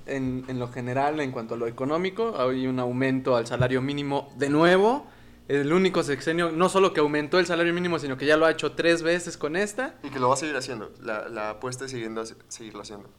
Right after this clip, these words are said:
Speaker 1: Pero también a nivel internacional, ¿no? Estamos viendo, pues, cosas
Speaker 2: Sí.
Speaker 1: difíciles, ¿no, amigo?
Speaker 2: Sí, sí, sí. Am,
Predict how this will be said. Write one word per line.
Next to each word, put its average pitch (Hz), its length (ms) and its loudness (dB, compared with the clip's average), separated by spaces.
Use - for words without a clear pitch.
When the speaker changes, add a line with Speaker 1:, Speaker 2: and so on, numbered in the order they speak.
Speaker 1:
Pero 208 420 8
también 165 540 4
a 143 100 0
nivel 135 260 2
internacional, 156 920 -2
¿no? 143 320 -4
Estamos 135 500 -4
viendo, 139 720 0
pues, - 480 -4
cosas 208 360 2
Speaker 2:
Sí. 170 40 -6
Speaker 1:
difíciles, 135 560 -4
¿no, 165 140 -4
amigo? 202 420 -6
Speaker 2:
Sí, 117 220 -10
sí, 120 80 -16
sí. 110 140 -16
Am, 131 600 2